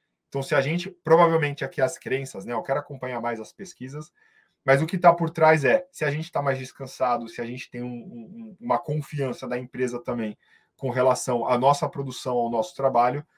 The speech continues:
provavelmente naquele período que a gente tá dedicado ao trabalho, a gente vai querer entregar cem por cento do que a gente puder, porque eu quero mostrar que dá pra fazer e que dá pra ter flexibilidade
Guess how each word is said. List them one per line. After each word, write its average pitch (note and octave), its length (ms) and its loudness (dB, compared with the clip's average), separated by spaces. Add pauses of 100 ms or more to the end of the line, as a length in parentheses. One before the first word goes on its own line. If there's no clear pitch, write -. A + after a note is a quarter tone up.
(300)
provavelmente D#3 720 6
naquele C#3 360 -4
período E3 580 2
que D#3+ 100 -2
a C3 60 2
gente B2+ 200 -8
tá B2 140 0
dedicado A#2 440 -6
ao A#2 60 -6
trabalho, A#2+ 360 0
a - 20 -4
gente C3+ 180 -8
vai C3 100 -4
querer C3 200 -10
entregar C3+ 400 -4
cem D3+ 360 -4
por F3+ 180 -2
cento C#3 320 -10
do D3 60 -12
que - 100 -8
a C#3+ 40 -4
gente C3+ 260 -8 (420)
puder, D3+ 400 2 (840)
porque C3+ 180 -8
eu C3 80 -2
quero B2+ 240 2
mostrar B2+ 400 -4
que D3 140 -10
dá A#2+ 180 2
pra B2 140 -8
fazer A2+ 320 -2
e A2+ 100 -8
que - 100 -18
dá B2 160 0
pra C#3+ 140 -8
ter - 120 -18
flexibilidade G#2+ 840 -6